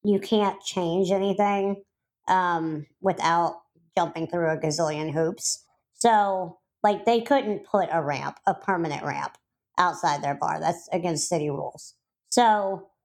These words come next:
but, but this works. You know, they can have a metal ramp that they can put down and pick up.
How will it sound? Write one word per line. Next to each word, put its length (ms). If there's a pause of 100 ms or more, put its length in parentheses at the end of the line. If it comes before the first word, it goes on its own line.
(240)
but, 260
but 160
this 220
works. 540
You 120
know, 140
they 140
can 360
have 320
a 100
metal 400
ramp 460
that 220 (260)
they 140
can 260
put 240
down 240
and 140
pick 200
up. 280